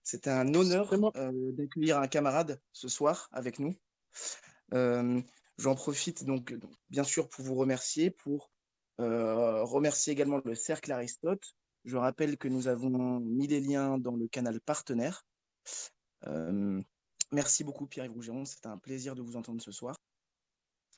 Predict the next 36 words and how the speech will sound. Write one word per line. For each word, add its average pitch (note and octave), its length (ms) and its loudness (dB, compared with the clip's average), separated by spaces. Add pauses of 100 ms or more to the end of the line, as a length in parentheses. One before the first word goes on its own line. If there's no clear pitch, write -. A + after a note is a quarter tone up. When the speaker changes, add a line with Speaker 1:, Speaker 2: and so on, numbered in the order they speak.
(100)
Speaker 2:
C'est - 220 4
moi. B2+ 180 10
Speaker 1:
Et, C3 40 6
euh, B2 200 4 (1000)
et, C3 220 2
euh, B2 320 4
donc C3+ 280 -2
pour - 180 -10
tous F#3+ 120 -4
les E3 200 4
autres, G3 400 -2
j'en C#3 240 -2
profite, D3+ 560 -6
euh, C3+ 280 2
pour D3 200 -6
vous D#3 160 2
dire D#3+ 260 0
qu'il C3+ 160 -8
y C3 80 -2
a B2+ 40 2
une B2 120 0
formation E3+ 640 0
demain C#3+ 380 2 (180)
à G#2 120 -4
quinze D3 320 2
heures C#3 100 -6
trente - 480 -10 (380)
au A#2+ 100 -4
graphisme, D#3 600 0 (760)
euh, A#2 1080 2 (200)
donc B2 160 -4
dans B2+ 120 0
le B2 140 0
canal B2 360 -2
dédié. B2 520 -2 (400)
Une, B2 480 2